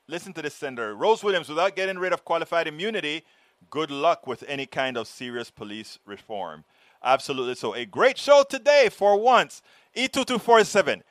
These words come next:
every time you say "for once," brother, come on, man. Give me a positive affirmation. Nah, actually, it's positive. I love you, brother.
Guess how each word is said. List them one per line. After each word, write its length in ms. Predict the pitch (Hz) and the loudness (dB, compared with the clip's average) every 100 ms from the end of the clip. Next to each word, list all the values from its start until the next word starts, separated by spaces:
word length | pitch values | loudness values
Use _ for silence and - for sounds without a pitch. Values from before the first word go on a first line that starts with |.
| _ _ - | _ _ 0
every 240 | 247 277 | 2 2
time 260 | - 254 226 | 4 4 6
you 100 | 214 | 2
say 220 | - 190 | 0 -2
"for 180 | - 143 | 0 -2
once," 340 | 131 131 107 | 2 0 0
brother, 500 | - 113 113 110 110 - _ _ - | -6 -2 -2 -2 -6 -10 _ _ -4
come 220 | 247 220 | 0 4
on, 320 | 139 117 113 | 4 2 -2
man. 480 | 127 151 180 190 139 _ _ _ _ _ _ _ | 0 0 0 -4 -10 _ _ _ _ _ _ _
Give 140 | 196 247 | -6 -2
me 140 | 240 | 2
a 80 | 170 | 2
positive 600 | _ - 196 151 180 156 | _ 2 4 4 0 2
affirmation. 540 | 143 - 127 127 110 | 2 2 -4 -8 -8
Nah, 140 | 120 120 | -6 -4
actually, 340 | 123 - 120 101 | -8 -12 -12 -12
it's 100 | - | -12
positive. 460 | - 92 90 92 | -6 -6 -6 -12
I 40 | 98 | -6
love 180 | 120 95 | -6 -6
you, 60 | |
brother. 320 | 82 92 98 | -10 -10 -10